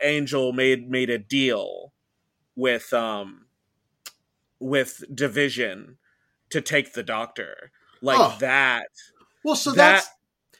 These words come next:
Speaker 2: that was such a transformative moment from this whole Division was Time Lords to, no, no, no, no, Division is all of anyone.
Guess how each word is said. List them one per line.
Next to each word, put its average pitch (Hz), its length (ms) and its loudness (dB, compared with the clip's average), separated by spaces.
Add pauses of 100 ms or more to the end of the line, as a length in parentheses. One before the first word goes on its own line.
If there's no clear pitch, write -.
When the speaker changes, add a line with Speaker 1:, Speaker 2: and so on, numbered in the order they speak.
(220)
Speaker 2:
that 233 240 6
was 330 160 2
such 294 180 -2
a 220 60 -4
transformative 208 800 2
moment 151 560 2
from 147 220 2
this 139 160 0
whole 147 580 8
Division 147 600 4
was 131 260 2
Time 180 340 -2
Lords 120 400 2
to, 147 120 0
no, 202 160 2
no, 240 120 4
no, 226 180 4
no, 190 120 4
Division 190 500 2
is 139 180 2
all 143 680 8
of 110 160 -6
anyone. 135 460 -2